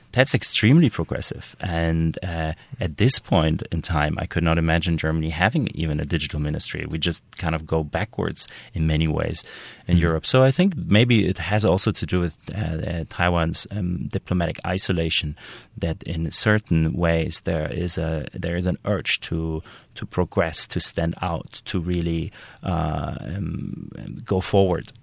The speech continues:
Speaker 1: And then, of course, this huge contrast to the more traditionalist sides of the soci-, society, which are also very obvious and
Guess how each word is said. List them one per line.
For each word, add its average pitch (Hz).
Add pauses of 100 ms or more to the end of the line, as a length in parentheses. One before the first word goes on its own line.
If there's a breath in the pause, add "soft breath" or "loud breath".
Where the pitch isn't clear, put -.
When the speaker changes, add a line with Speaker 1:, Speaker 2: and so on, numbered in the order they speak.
Speaker 1:
And 123
then, 156
of 160
course, 120
this -
huge -
contrast -
to -
the 82
more 85
traditionalist 82
sides 90
of 85
the -
soci-, - (100)
society, 85
which 85
are 76
also 123
very 85
obvious 85
and 82